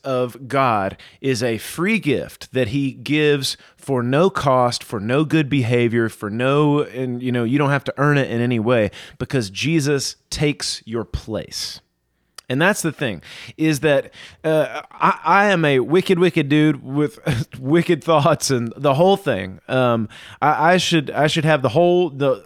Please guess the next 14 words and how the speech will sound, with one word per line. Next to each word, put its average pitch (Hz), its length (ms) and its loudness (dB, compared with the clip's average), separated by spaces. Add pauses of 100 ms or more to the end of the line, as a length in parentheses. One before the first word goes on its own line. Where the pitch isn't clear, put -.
all 147 420 2
the 170 100 2
stuff 165 260 0
I 147 100 4
dread 135 400 2
come 139 180 0
down 131 220 2
on 127 160 0
me. 113 160 0 (320)
But 123 180 -6
Jesus 175 560 0
took 180 300 -2
my 143 180 -2
place. - 480 -6